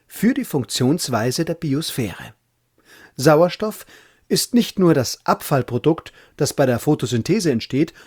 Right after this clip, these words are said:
sondern eine elementare Voraussetzung für Leben. Also schafft Leben Sauerstoff, und Sauerstoff schafft Leben.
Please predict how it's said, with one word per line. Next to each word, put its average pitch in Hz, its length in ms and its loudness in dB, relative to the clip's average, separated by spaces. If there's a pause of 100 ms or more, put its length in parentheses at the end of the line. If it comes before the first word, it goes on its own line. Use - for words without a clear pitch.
sondern 196 500 2
eine 135 360 -2
elementare 190 680 -2
Voraussetzung 139 960 -4
für 110 160 -10
Leben. 82 420 -12 (840)
Also 147 420 2
schafft - 420 -6
Leben 135 320 0
Sauerstoff, 110 800 -6 (260)
und 160 140 4
Sauerstoff 151 640 0 (220)
schafft - 420 -6
Leben. 110 400 0